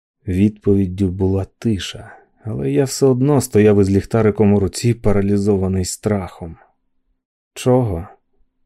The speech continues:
Невідомості, а це найстрашніше в світі. "Срав або пропав, Чарлі!" почув я уявний голос містера Бовдіча. Я змусив себе повернути ключ.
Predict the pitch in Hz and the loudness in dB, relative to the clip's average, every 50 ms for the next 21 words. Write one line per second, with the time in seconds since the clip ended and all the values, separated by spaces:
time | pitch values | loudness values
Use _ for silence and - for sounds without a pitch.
0 | _ - 107 104 101 98 104 101 104 107 107 98 85 78 76 - - - - - | _ 0 2 4 4 4 2 2 2 2 2 2 0 -2 -8 -14 -20 -20 -20 -20
1 | - _ _ _ _ _ _ _ _ - 92 78 76 - - - - 98 98 95 | -20 _ _ _ _ _ _ _ _ -12 -12 -12 -10 -10 -8 -4 -2 -2 -2 -2
2 | 95 92 104 110 110 - - - - 95 85 - - - 90 87 82 82 - - | -2 -2 -2 -4 -4 -6 -10 -12 -12 -12 -10 -10 -10 -8 -8 -8 -8 -10 -10 -12
3 | - - - - - 90 85 78 - - - - - - _ _ _ _ _ _ | -14 -14 -16 -16 -14 -14 -14 -14 -16 -16 -18 -20 -20 -20 _ _ _ _ _ _
4 | _ _ _ _ _ _ _ _ _ _ _ _ _ - - - 160 175 180 175 | _ _ _ _ _ _ _ _ _ _ _ _ _ -12 -6 -2 0 2 4 4
5 | - 214 170 143 131 131 143 190 202 196 - 202 202 202 202 - 214 202 190 147 | 4 4 4 4 2 2 4 2 2 2 2 2 2 0 0 0 2 2 2 2
6 | 110 98 95 - - 156 147 123 104 98 90 85 78 - - - _ _ _ _ | 2 -2 -4 -2 0 2 2 2 0 -2 -6 -10 -12 -14 -16 -20 _ _ _ _
7 | _ - 120 113 - - - 143 143 139 139 135 135 131 127 117 107 107 117 120 | _ -4 -4 -4 -4 -2 0 0 0 2 4 6 6 6 6 6 4 4 4 2
8 | 120 120 120 120 117 113 104 104 101 104 101 101 101 - - 101 95 92 - - | 2 2 2 2 2 2 2 2 2 2 2 2 0 -2 -2 -2 -2 -4 -4 -6
9 | 104 95 98 92 92 95 101 101 92 87 80 80 80 - - - - - - - | -4 -4 -2 -2 0 0 0 0 0 -4 -8 -12 -12 -12 -12 -14 -14 -14 -18 -20
10 | - _ _ _ _ _ _ _ _ _ _ _ - 101 98 110 123 123 120 127 | -20 _ _ _ _ _ _ _ _ _ _ _ -2 2 4 4 4 4 4 2
11 | 131 131 123 - 127 113 - 131 117 117 120 113 - - 107 101 104 104 101 95 | 2 2 2 0 0 0 2 2 2 4 2 2 2 2 2 2 2 2 2 2
12 | 92 90 85 - 95 85 - - 90 90 80 - - - - | 0 -2 -2 -4 -4 -6 -4 -6 -8 -8 -8 -12 -16 -20 -20